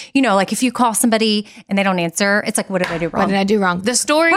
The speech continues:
Speaker 2: we
Speaker 1: Right.
Speaker 2: make up in our head.
Speaker 1: Brene
Speaker 2: Yes.
Speaker 1: Brown.
Speaker 2: Yes.
Speaker 1: That, yes. It's a lie that I'm
Speaker 2: <laughs> Yes.
Speaker 1: telling myself in my head. And yes, the narrative is all wrong. And then I create this whole thing of, oh, it must have been when I did this and I can't believe I did that, which spirals into, so it's a, I,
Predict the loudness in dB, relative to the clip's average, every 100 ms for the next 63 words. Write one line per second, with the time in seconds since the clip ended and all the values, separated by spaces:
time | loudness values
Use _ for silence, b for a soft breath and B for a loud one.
0 | 2 2 2 2 0 0 -2 -2 -4 0
1 | 0 2 0 0 -2 -4 0 2 2 2
2 | 2 2 0 -2 -2 0 0 -2 0 2
3 | 2 0 0 0 -2 0 2 2 2 0
4 | 0 0 0 0 0 0 0 0 0 0
5 | -2 -2 -2 2 2 2 2 0 -2 -4
6 | -4 -2 0 0 2 0 0 0 0 0
7 | 0 2 2 2 2 0 2 2 4 4
8 | 4 2 0 2 2 2 0 0 0 0
9 | -2 0 0 0 -2 0 -2 0 0 0
10 | 0 -2 -2 -4 -4 -6 -8 -4 -4 -2
11 | -4 -4 -4 -6 -8 -8 -4 -2 -2 -4
12 | -2 0 0 -2 -2 -2 -2 B B -4
13 | -2 -2 0 0 2 2 2